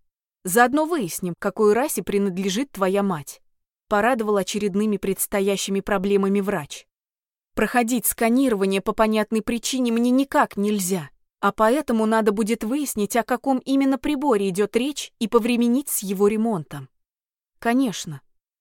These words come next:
покладисто ответила я и даже кивнула, стараясь ничем не выдать внешне своего коварного замысла.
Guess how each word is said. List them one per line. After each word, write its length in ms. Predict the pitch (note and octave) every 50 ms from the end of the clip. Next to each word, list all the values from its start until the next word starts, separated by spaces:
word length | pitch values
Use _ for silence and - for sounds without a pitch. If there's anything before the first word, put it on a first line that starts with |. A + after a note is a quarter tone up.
| - G3+
покладисто 600 | F#3+ - - G#3+ A3+ B3+ A#3 A3+ - - A3 G3
ответила 480 | F#3 - F#3 G3+ G#3 - - G3+ F#3+ F#3+
я 280 | F#3 F3+ A3 A#3+ C4+ -
и 100 | - A3
даже 300 | G3+ F3+ A3+ A3+ A3 A#3+
кивнула, 640 | A3+ - C4+ C4 B3 C4+ C4 A#3+ G3 D#3+ D3 C#3 - _ _ -
стараясь 560 | - - - G#3+ G#3 A#3 C#4 C#4+ A#3 - -
ничем 360 | G#3 G#3 G3+ - A3+ G#3 G#3
не 120 | G#3+ G#3+
выдать 360 | G3 A3 C#4+ C4 A#3+ A#3 - G#3
внешне 460 | G3 G#3 G#3+ A#3 C4 - - A#3 A#3
своего 400 | - - G3+ G3+ G3 F#3+ G#3+ A3
коварного 580 | - - G3+ F#3 F#3+ F#3+ F#3+ F#3 G3 G3 G3+
замысла. 600 | G#3 F#3+ A3 G#3+ F#3+ D#3+ D#3 - - - - D3